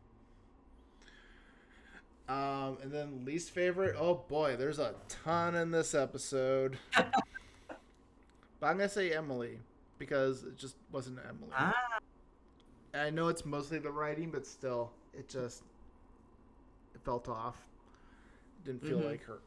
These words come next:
Speaker 2: She felt like she leveled up on mean.
Speaker 1: Yeah. It just felt odd, really. So.
Speaker 2: Mm-hmm.
Speaker 1: Um, okay. Uh, favorite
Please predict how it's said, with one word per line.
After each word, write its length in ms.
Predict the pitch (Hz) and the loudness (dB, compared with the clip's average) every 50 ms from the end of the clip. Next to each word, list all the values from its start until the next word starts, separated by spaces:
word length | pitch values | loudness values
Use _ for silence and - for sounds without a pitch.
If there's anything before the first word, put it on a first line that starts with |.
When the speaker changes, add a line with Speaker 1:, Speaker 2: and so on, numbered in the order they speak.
| - - | -20 -18
Speaker 2:
She 80 | - - | -16 -14
felt 140 | - - - | -8 -4 -2
like 140 | - - - | -2 -2 -2
she 140 | - - 147 135 127 - - - 139 135 - - - - - - | -6 -6 -6 -8 -10 -10 -12 -10 -10 -10 -10 -14 -20 -10 -2 0
leveled 280 | 147 151 151 147 139 | 2 2 4 4 2
up 160 | 143 143 139 | 2 0 0
on 180 | 143 123 123 127 | -2 -2 -2 -2
mean. 340 | 127 127 127 127 120 117 120 - - - _ - - - - - - | -2 -2 -2 -4 -6 -8 -10 -14 -18 -20 _ -20 -20 -20 -20 -12 -4
Speaker 1:
Yeah. 320 | 139 139 135 117 107 104 104 104 - - - - - - - - - - - - - - - - - - - - - - - | 0 2 2 2 2 -2 -8 -10 -14 -18 -20 -20 -20 -20 -20 -20 -20 -20 -20 -20 -20 -20 -20 -20 -20 -20 -20 -20 -18 -12 -10
It 80 | 143 | -6
just 220 | 139 185 170 - - | -4 -4 -4 0 2
felt 260 | 170 151 135 - - - - - - - - - - - - - - - | 4 4 4 2 -2 -8 -20 -20 -20 -20 -20 -20 -20 -20 -20 -20 -12 -6
odd, 300 | 123 117 110 110 110 110 123 123 - - - - - - - - | -4 -4 -4 -4 -6 -8 -10 -14 -18 -20 -20 -20 -20 -20 -16 -14
really. 280 | 120 110 107 104 107 - - - _ _ - _ - - | -14 -12 -12 -12 -12 -14 -18 -20 _ _ -20 _ -8 -4
So. 60 | 151 | -4
Speaker 2:
Mm-hmm. 1900 | 147 147 143 135 135 131 131 127 - - - - - - - - - - - - - - - - - - - - - - - _ - - - - - 143 | -2 -2 -2 -4 -4 -4 -6 -8 -12 -14 -20 -20 -20 -20 -20 -20 -20 -20 -20 -20 -20 -20 -20 -20 -20 -20 -20 -20 -20 -20 -20 _ -20 -20 -20 -8 -2 0
Speaker 1:
Um, 840 | 143 147 147 143 143 143 143 143 143 143 139 139 139 135 131 139 - - - - - - - - - - - _ _ - | 2 2 4 4 2 2 0 0 -2 -2 -4 -4 -6 -8 -10 -12 -14 -18 -20 -20 -20 -20 -20 -20 -20 -20 -20 _ _ -16
okay. 260 | 143 131 - - 135 127 117 - - - _ _ - - - _ - - | -16 -14 -14 -14 -14 -14 -16 -18 -20 -20 _ _ -20 -20 -20 _ -14 -8
Uh, 500 | 139 131 131 131 131 131 135 135 135 131 - | -4 -2 0 0 0 0 0 0 -2 -2 -6
favorite 380 | - - - 156 156 151 139 | -8 -6 -4 -2 -2 -4 -6